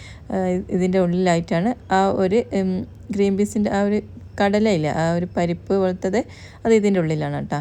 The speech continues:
ഉണ്ടാവാനേ. നമുക്കിത് ഇതാ ഇതേപോലെ കൈ ഉപയോഗിച്ചിട്ട് ഇങ്ങനെ വിടർത്തിയെടുത്താൽ ഇതിൻ്റെ ഉള്ളിലായിട്ട് ഗ്രീൻ പീസ് ഉണ്ടാവും. ഇത് നമുക്ക് കുതിർത്ത് വെക്കേണ്ട ആവശ്യമൊന്നുമില്ല, നമുക്ക് പെട്ടെന്ന് തന്നെ ഉണ്ടാക്കിയെടുക്കാൻ പറ്റും ട്ടോ.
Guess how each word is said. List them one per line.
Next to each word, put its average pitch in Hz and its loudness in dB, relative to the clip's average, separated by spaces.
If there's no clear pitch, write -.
ഉണ്ടാവാനേ. 160 0
നമുക്കിത് 185 -2
ഇതാ 190 0
ഇതേപോലെ 180 0
കൈ 180 0
ഉപയോഗിച്ചിട്ട് 165 -2
ഇങ്ങനെ 190 -2
വിടർത്തിയെടുത്താൽ 185 2
ഇതിൻ്റെ 185 2
ഉള്ളിലായിട്ട് 170 0
ഗ്രീൻ 175 2
പീസ് 160 -2
ഉണ്ടാവും. 156 0
ഇത് 226 2
നമുക്ക് 240 2
കുതിർത്ത് 214 2
വെക്കേണ്ട 220 2
ആവശ്യമൊന്നുമില്ല, 185 2
നമുക്ക് 196 -2
പെട്ടെന്ന് 190 -2
തന്നെ 190 0
ഉണ്ടാക്കിയെടുക്കാൻ 208 2
പറ്റും 156 -2
ട്ടോ. 160 -4